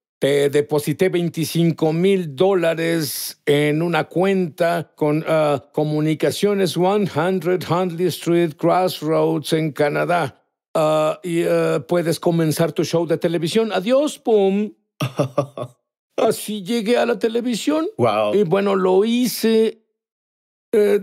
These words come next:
Speaker 1: siempre fui empujado a todo lo que he hecho. Yo sé que todo lo que tenemos hoy,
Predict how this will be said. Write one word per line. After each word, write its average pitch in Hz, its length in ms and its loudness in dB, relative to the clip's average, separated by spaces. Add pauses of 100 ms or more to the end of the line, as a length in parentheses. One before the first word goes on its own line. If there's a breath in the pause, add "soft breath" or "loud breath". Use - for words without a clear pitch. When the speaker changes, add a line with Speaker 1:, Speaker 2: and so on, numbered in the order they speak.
Speaker 1:
siempre 269 640 0
fui 240 260 -4
empujado 233 640 0
a 196 180 -4
todo 262 400 -2
lo 214 300 -2
que 185 140 0 (340)
he 247 40 2
hecho. - 360 -4 (100)
Yo 175 560 0
sé 269 600 -2
que 165 140 0
todo 214 540 -2
lo 185 220 -2
que 180 140 -2
tenemos 170 680 -2
hoy, 139 300 0